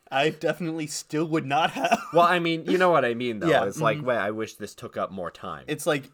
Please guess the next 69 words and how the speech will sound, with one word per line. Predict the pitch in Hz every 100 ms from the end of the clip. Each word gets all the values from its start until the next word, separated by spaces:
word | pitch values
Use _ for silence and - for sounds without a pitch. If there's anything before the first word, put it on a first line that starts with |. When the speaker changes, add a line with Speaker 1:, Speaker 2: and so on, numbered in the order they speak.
| 117 -
Speaker 1:
an | 147
hour. | 143 147
You | 139 143
still | - 180
have | 170
twenty-three | - - 147 135 - 131
hours | 120 123 120
in | 120
the | 113
day | 117
to | 110
fill. | - 127 117
Speaker 2:
Yeah. | 117 98 85 80
Speaker 1:
And | 123 127
now | 139 139
we | 135 135
actually, | 123 123 - 131 120
you | 117
know, | 127 120 113 -
have | - 120 -
some | - - 135 123
semblance | - 127 117 117 113
of | 110
a | 113
life. | 113 107 107 - -
Speaker 2:
Mm-hmm. | 156 143
Speaker 1:
And | 127 117
shoving | - - 139 135 135
this | 123 120
in | 127 117
is | -
kind | 131 123 117
of | 110
a | 110
little | 113 113
bit, | 107 110 - _
I | 147
don't | 170
know. | 135 107 143
I |
don't | 180
know | 196
for | 160
you, | 143 123 104
but | 131
for | 156
me, | 151 135
it's | -
a |
little | 127 120
bit | 120 107
difficult | 117 - 117 -
to |
find | - 110
the | 107
time | 117 110
for. | 175
Speaker 2:
It | 185
is, | 190 143 107 -
but | 143 139
I | 151
applaud | 147 165 160
you | 147
for | 139 139
sticking | - 139 127 123
with | 101 -
it. | 82 -
Speaker 1:
Oh, | - 508 539
yeah. | 269